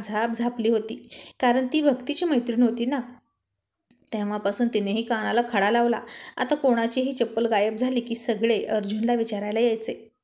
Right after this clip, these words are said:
आणि वाघसर गोड बोलून म्हणायचे, "अर्जुन राजा, अर्जुन बाळा, दे रे चप्पल." अशी दुसऱ्याची चप्पल चोरून फेकून देऊन त्रास दिलास तर मुकी बायको मिळते बरं का.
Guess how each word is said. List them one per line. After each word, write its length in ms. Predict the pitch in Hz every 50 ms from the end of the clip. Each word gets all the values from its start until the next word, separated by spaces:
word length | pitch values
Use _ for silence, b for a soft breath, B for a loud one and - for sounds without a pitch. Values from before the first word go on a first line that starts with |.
| _ _ - -
आणि 200 | 214 208 208 208
वाघसर 560 | 202 202 202 196 196 - - 240 240 226 233 240 - 233 226 208
गोड 200 | 226 220 220 214
बोलून 320 | 214 214 208 208 220 226
म्हणायचे, 460 | 240 247 240 226 202 190 - - B B B B B B B B _ -
"अर्जुन 360 | 233 220 202 190 220 208 214
राजा, 480 | 208 196 196 190 208 214 220 240 247 226 226 240 B B B B B _ -
अर्जुन 420 | 240 233 220 202 220 226 226 226
बाळा, 380 | 220 214 208 214 233 233 220 214 B B B B -
दे 220 | 226 226 214 208
रे 200 | 208 208 226 262 254
चप्पल." 400 | - 262 247 - - - 202 - - - B B B B -
अशी 160 | 302 - 349
दुसऱ्याची 440 | 285 285 254 - - 277 277 - 294
चप्पल 380 | - 285 262 254 - 262 262
चोरून 340 | 247 - 262 247 247 254 254
फेकून 400 | 254 - 226 - - 233 233 240
देऊन 260 | 233 277 277 247 226
त्रास 320 | 220 - - 220 214 214 208
दिलास 400 | 202 240 262 285 302 320 - -
तर 80 | 226
मुकी 340 | 240 220 202 196 196 - 233
बायको 320 | 220 220 214 208 214 226 226
मिळते 300 | 233 208 214 214 226 214
बरं 160 | 226 240 277
का. 400 | 294 330 302 254 240 247 -